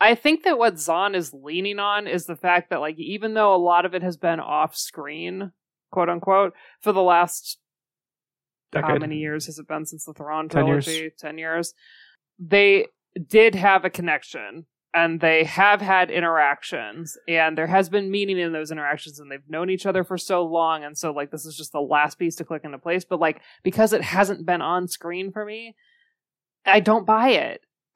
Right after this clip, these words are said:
Speaker 2: And, like,
Speaker 1: Yet.
Speaker 2: she's been there at, in almost every story she's been around that Luke's been around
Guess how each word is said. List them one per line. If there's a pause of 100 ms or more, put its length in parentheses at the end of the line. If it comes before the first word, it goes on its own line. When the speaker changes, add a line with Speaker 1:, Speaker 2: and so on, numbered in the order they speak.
(360)
Speaker 2:
And,
like,
Speaker 1:
Yet.
Speaker 2:
she's
been
there (1040)
at, (500)
in
almost
every
story
she's
been
around
that
Luke's
been
around